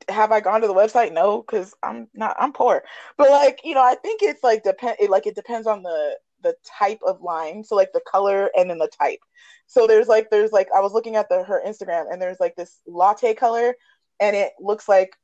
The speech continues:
you know, regular, like, something you could wear out on a walk. And then there's the latte that is, like, the shiny, like, the ple-, like, the one that looks like pleather or leather. I'm not sure if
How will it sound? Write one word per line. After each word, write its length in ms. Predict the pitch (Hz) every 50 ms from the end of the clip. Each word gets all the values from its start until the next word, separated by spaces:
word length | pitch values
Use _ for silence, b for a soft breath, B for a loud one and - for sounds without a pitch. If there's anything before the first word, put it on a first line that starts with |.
| _ -
you 80 | 208 202
know, 160 | 185 175 170
regular, 400 | 175 196 196 196 202 196 190 190
like, 140 | 190 180 -
something 220 | - 214 185 196
you 60 | 190 185
could 160 | - 196 165
wear 180 | 185 185 160 -
out 160 | 185 190 180 -
on 160 | 180 180 175 170
a 60 | 160
walk. 380 | 156 156 156 123 - - _ - b b b b b b
And 80 | 226 240
then 140 | 262 285 285
there's 220 | 277 269 262 277 -
the 420 | - 208 240 226 220 220 214 196 - _ _ -
latte 560 | 196 208 214 233 247 247 - 269 233 220 214 220
that 280 | 190 196 190 185 -
is, 180 | 185 185 185 175
like, 180 | 180 165 165 -
the 60 | 160
shiny, 500 | 165 - - 208 190 220 220 220 214 202
like, 180 | 180 185 180 -
the 80 | -
ple-, 280 | - - - 202 180 - -
like, 160 | 180 160 - _ _ _ _ _ _ _ -
the 80 | 185
one 140 | 175 190 190
that 80 | 196 -
looks 100 | 170 -
like 120 | 185 - _
pleather 400 | - 175 165 196 214 247 269 - _ _ _ _ -
or 240 | - 196 190 165 - _ _ _ _ _ _ _
leather. 300 | 165 175 196 202 214 214
I'm 80 | 208 190
not 140 | 185 185 185
sure 100 | - 175
if 60 | 175